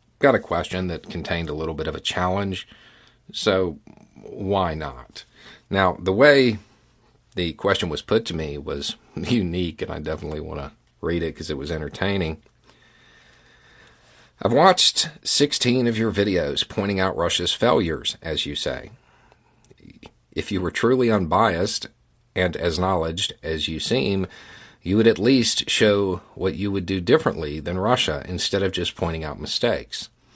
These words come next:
If you know better than our generals, tell us how you would liberate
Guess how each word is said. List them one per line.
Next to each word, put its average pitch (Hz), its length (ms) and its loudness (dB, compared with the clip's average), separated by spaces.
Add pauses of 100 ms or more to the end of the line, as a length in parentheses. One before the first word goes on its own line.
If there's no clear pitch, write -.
(340)
If - 160 -10
you 113 140 4
know 117 220 6
better 101 260 2
than 90 320 -2 (240)
our 101 320 4
generals, 90 680 0 (1400)
tell 107 220 6
us 110 180 6
how 95 140 4
you 98 340 2
would 101 220 0
liberate 92 500 0